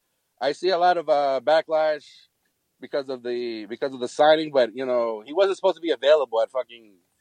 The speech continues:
five million a season. He, he, he coulda, he coulda gone somewhere else and gotten a lot, you know, double that for what he's done in his eight years in the league. So for him to choose to come, to come to Boston,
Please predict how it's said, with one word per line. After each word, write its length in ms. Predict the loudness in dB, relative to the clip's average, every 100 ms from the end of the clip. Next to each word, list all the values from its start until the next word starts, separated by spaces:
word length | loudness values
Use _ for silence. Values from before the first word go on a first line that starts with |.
| -6
five 240 | -4 -4
million 480 | -4 -8 -8 -10 -18 _
a 80 | -18
season. 440 | -12 -12 -10 -14 -16 _ _ _ _ _
He, 80 | -8 -6 -6 -6
he, 280 | -6 -8 -10
he 60 | 2
coulda, 260 | 6 6
he 140 | 2 4
coulda 200 | 4 6
gone 320 | 6 4 0
somewhere 320 | -2 2 4
else 200 | 6 4
and 120 | -4
gotten 220 | -4 -4
a 40 | -2
lot, 200 | -2 -4 _ _ -16
you 140 | -10
know, 140 | -10
double 320 | 0 0 0 -4
that 240 | -8 -12 _ _ _ _ _ _ _
for 180 | -2
what 160 | 2 0
he's 200 | -2 -8
done 220 | -4 -4
in 140 | -6 -12
his 120 | -12
eight 180 | -14 -10
years 420 | -8 -6 -8 -12 _ _ _ _
in 140 | -8
the 80 | -6
league. 380 | -2 -2 -4 -6
So 460 | -2 0 0 -4 -8 _ _ _
for 160 | -6
him 180 | -2 -4
to 140 | -2 -4
choose 280 | -4 -6 -6
to 100 | 0
come, 340 | 2 2 -2
to 180 | -2 -2
come 180 | 0 2
to 80 | 10
Boston, 720 | 12 12 8 0 -8 -12